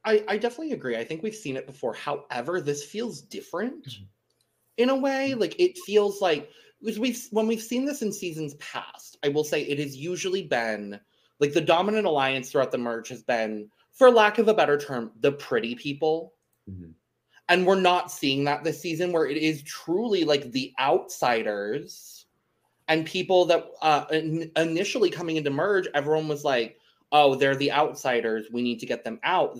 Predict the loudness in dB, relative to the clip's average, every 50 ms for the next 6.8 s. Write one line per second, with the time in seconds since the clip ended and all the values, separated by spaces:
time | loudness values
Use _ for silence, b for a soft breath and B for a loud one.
0 | -2 2 2 4 4 2 0 0 0 0 0 2 2 4 4 2 0 -2 b b
1 | b b _ _ 4 4 4 2 -4 -12 _ _ 6 8 8 8 8 6 2 -4
2 | -10 -12 -14 -16 _ _ _ _ _ _ _ -4 0 0 0 0 -4 -8 2 4
3 | 4 6 6 4 2 2 2 0 0 0 0 -6 -6 -6 -6 -4 -4 -6 -2 2
4 | 2 2 4 2 -2 -4 -4 -2 0 2 2 2 2 2 2 2 2 2 2 4
5 | 6 6 6 4 2 0 0 2 2 0 0 -2 -4 -8 -8 -8 -10 -10 -10 -10
6 | -12 -14 -16 -18 -20 -20 -20 -20 -20 _ -20 -20 -20 -20 -20